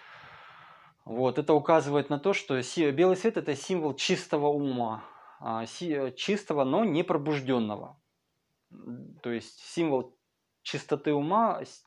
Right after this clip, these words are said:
он проявлен как, э, чистый-чистый белый свет. В современной Индии Сарасвати символ, э, особой чистоты. Для подношения ей используют только фрукты, овощи, злаки и сладости. Подношение животных, как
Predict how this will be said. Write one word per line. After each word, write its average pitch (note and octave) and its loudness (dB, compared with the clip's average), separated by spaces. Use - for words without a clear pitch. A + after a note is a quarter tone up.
он D3 -4
проявлен C3 2
как, B2 -4
э, A2+ -4
чистый-чистый D#3 -6
белый B2 0
свет. - -10
В - -20
современной F#3 2
Индии G#3+ 2
Сарасвати D#3+ 0
символ, E3 -2
э, C#3 -4
особой E3 2
чистоты. D#3 -4
Для A#2+ 0
подношения D3 -4
ей D3+ 2
используют C#3 -6
только D#3 0
фрукты, G3+ -4
овощи, D3+ 0
злаки C#3+ -4
и C#3 -6
сладости. C#3+ 0
Подношение C#3 -4
животных, E3 -4
как C#3+ 0